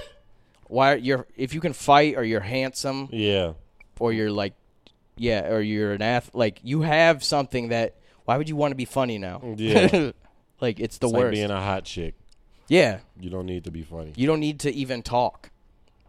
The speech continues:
Speaker 1: Blake Griffin don't need to be funny either.
Speaker 2: No,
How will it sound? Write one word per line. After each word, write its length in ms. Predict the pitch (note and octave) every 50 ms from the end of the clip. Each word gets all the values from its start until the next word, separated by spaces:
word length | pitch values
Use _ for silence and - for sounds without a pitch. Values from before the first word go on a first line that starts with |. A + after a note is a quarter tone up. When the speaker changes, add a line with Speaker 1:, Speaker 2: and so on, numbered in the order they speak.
| _ _ _
Speaker 1:
Blake 240 | - F2 G2 G#2+ G#2
Griffin 240 | G#2 B2 D3 D3+ D#3
don't 100 | C#3 C3
need 140 | B2+ B2+ B2
to 60 | B2
be 100 | A#2 A#2+
funny 400 | A#2 - B2 B2+ B2+ C3+ C#3+ E3
either. 220 | D#3+ B2+ F#2 D#2 D2 -
Speaker 2:
No, 440 | A2 A#2 A#2+ A#2+ A2+ G#2+ G#2 G2 F#2+